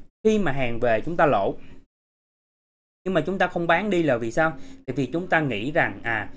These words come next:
cái doanh nghiệp này nó cũng còn tốt lắm, cái doanh nghiệp này sắp tới nó sẽ có lời đó. Nhưng mà chúng ta lại quên đến một cái mục số bảy là cái gì?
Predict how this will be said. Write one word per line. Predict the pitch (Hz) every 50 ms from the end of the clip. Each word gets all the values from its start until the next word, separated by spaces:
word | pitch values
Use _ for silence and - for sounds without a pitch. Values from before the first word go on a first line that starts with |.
| - - - -
cái | 208
doanh | 202 202 175 165
nghiệp | 139 123 -
này | 120 113 107
nó | 120 156
cũng | 151 - 123 143
còn | 139 135 113 104
tốt | - - 170 196 220 -
lắm, | 226 226 220 - -
cái | 196 190
doanh | 185 175 165 156
nghiệp | 135 120 107
này | - 113 110
sắp | - - 185 -
tới | - 170 175
nó | 196 220
sẽ | 208 - 127 127
có | - 175
lời | 170 151 123 117 110 104 104
đó. | 135 151 - - - - - - _ _ _ _ -
Nhưng | 175 180
mà | 147
chúng | 127 - 165 185
ta | 180 175
lại | 160 127 113 110 -
quên | 156 165 160 160
đến | 170 185 180
một | 156 120 110 -
cái | - 160 175 180
mục | 170 151 120 - -
số | - 170
bảy | 143 104 110 147
là | 156
cái | 131 165 160
gì? | 156 127 110